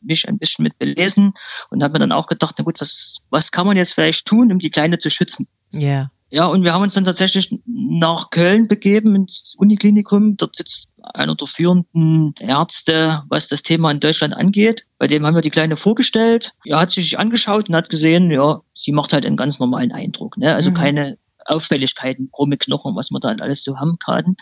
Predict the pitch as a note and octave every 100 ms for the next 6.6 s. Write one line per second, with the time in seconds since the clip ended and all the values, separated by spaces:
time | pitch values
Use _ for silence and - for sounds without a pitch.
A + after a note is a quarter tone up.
0 | - - - - - - _ _ - C#3
1 | E3+ E3+ D#3 E3 - - - D3 - E3+
2 | F3+ F3+ F3 - _ _ - D#3+ - E3
3 | D3+ D3 B2+ - B2+ D3+ D3+ D3 C#3 _
4 | - - C3 C#3 F3+ F3 A#2+ A2 - _
5 | - B2+ C3 B2 G#2+ A#2+ C#3 C3+ - -
6 | B2 A#2 - D3 - C3+